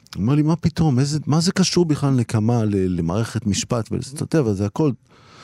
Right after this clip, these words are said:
אני עם החריף, כן? ו-, וזה, השיחה, היא, היא לא מתאימה גם לח-, ל-, גם,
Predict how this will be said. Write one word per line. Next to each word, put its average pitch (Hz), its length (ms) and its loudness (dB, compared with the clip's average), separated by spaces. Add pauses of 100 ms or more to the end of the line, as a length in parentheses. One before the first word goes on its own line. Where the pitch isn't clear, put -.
(760)
אני 101 180 0
עם 123 120 2
החריף, 143 600 0
כן? 151 220 0 (240)
ו-, 101 220 0 (440)
וזה, 104 200 -4 (300)
השיחה, 165 600 0
היא, 120 220 0
היא 120 160 2
לא 165 160 2
מתאימה 180 360 4
גם 135 240 2
לח-, 104 200 0
ל-, 95 500 0 (880)
גם, 107 300 0